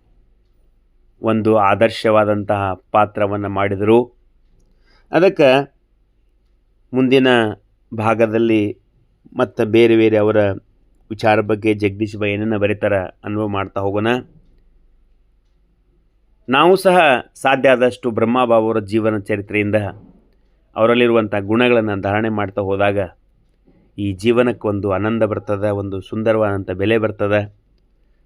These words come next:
ಅನುಭವ ಮಾಡ್ತಾ ಹೋಗಿ ಅವ್ರ ಸಮಾನ ಆಗುವಂಥ ಪ್ರಯತ್ನ ಮಾಡಿ.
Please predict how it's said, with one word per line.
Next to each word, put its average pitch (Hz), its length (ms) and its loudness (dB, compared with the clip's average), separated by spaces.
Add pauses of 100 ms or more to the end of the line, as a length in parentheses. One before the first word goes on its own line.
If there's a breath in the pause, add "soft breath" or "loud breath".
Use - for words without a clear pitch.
(320)
ಅನುಭವ 143 300 2
ಮಾಡ್ತಾ 117 380 0
ಹೋಗಿ 120 400 2 (560)
ಅವ್ರ 110 180 0
ಸಮಾನ 104 360 -4
ಆಗುವಂಥ 101 440 -6 (200)
ಪ್ರಯತ್ನ 98 360 -6
ಮಾಡಿ. 82 300 -14